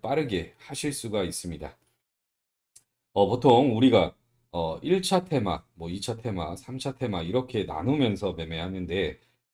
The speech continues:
예, 유사 테마 종목에서 이 차, 삼 차 테마 종목과 아직 오르지 않는 종목을 쉽게 우리가 파악을 해서 어떤 종목이 상승할지 눈에 바로,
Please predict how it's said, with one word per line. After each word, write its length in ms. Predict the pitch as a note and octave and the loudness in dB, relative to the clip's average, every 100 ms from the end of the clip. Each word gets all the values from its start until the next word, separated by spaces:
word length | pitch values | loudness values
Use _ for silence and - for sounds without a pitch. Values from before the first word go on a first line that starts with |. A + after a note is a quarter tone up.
| - | -4
예, 160 | E2+ F2 | -2 -2
유사 340 | A2+ D#3+ D#3+ | 0 0 2
테마 280 | E3+ E3 D3+ | 4 4 4
종목에서 680 | C3+ A#2+ G2+ F#2 E2+ F2+ - | 2 2 0 0 0 0 -2
이 160 | F2+ F2+ | -6 -6
차, 260 | - A2 | -4 -4
삼 200 | G2+ A#2 A2+ | -4 -6 -6
차 180 | A#2 A2+ | -6 -6
테마 480 | G#2+ F2+ D#2 - - _ | -6 -4 -4 -6 -12 _
종목과 560 | - F#2 F#2 F#2 F#2+ - | -8 -6 -4 -2 -2 -2
아직 200 | F#2 G2+ F#2 | -6 -6 -4
오르지 380 | G2+ C3+ D3 B2 | 2 2 4 4
않는 220 | F#2+ F#2 | 2 -2
종목을 340 | F2+ F2 D#2+ | -4 -6 -6
쉽게 360 | D#2 - - B2 | -10 -12 -4 -2
우리가 320 | G2 F2 E2 | -2 -4 -8
파악을 360 | - A2+ G2 F2+ | -8 -8 -6 -6
해서 480 | A2 F#2+ D#2+ A#2 - _ _ _ | -6 -4 -2 -4 -6 _ _ _
어떤 380 | - - D#3+ E3 | -2 2 4 4
종목이 680 | D3+ D3 C#3 C3+ C#3+ D3 D3 _ _ _ _ _ | 4 2 2 2 2 2 -4 _ _ _ _ _
상승할지 640 | C#3+ C#3+ C#3 G2 - D2+ - _ | -10 -2 0 0 -4 -12 -14 _
눈에 260 | F2 G2 F#2 | -6 -6 -6
바로, 520 | - G#2+ A#2+ F#2 | -8 -2 0 0